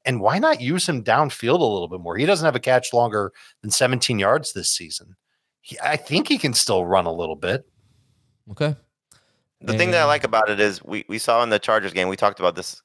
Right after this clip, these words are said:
Speaker 3: you know, quite a bit with Mike McCarthy, is there's not a lot of rhythm throws for Dak Prescott right now. A lot of it is off script.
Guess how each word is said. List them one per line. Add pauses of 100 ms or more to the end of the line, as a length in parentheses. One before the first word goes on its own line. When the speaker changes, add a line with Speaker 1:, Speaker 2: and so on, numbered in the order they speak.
(120)
Speaker 3:
you
know,
quite
a
bit
with
Mike
McCarthy,
is (540)
there's
not
a
lot
of
rhythm
throws
for
Dak
Prescott
right
now.
A
lot
of
it
is
off
script.